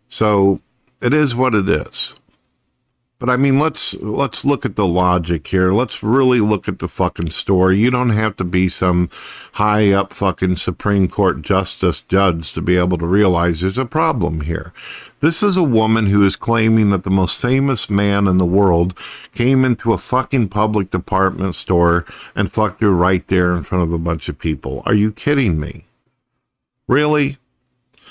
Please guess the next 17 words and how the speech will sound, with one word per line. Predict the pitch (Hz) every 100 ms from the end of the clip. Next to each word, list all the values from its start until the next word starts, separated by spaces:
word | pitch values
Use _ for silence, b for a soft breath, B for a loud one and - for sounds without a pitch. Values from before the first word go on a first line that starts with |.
| B
With | - 127
all | 156 185
the | 165
rape | 139 127 127 110
accusations, | 117 113 - 110 95 104 104 101 - 104 95
with | 95 -
all | 123 127
these | 120 117 107
people | - 113 104
running | 104 90 107 110
around | 104 95 98 101 101
with | 85
fucking | - 107 - 92
pink | - 101 95
and | 92
purple | - 104 92 85
haired, | 90 95 92